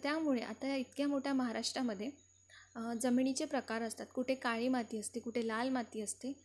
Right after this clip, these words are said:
तर त्या मातींचे प्रकार बनलेले आहेत. तर त्या मातीमध्ये प्रत्येक वेगवेगळे पिकं घेतलेले जातात.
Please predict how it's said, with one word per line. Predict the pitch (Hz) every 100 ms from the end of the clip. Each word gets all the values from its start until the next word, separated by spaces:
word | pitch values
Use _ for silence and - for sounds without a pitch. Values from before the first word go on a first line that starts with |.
| - _ _ -
तर | 269
त्या | - 294
मातींचे | 254 214 - 247 294
प्रकार | - 254 - 220
बनलेले | 233 226 220 214 214
आहेत. | 208 214 - - - -
तर | 277 -
त्या | 302
मातीमध्ये | 285 254 269 269 254
प्रत्येक | 285 - 254 - 294 285
वेगवेगळे | 269 226 247 247
पिकं | 269 269 254 254
घेतलेले | 247 240 226 220
जातात. | 208 214 -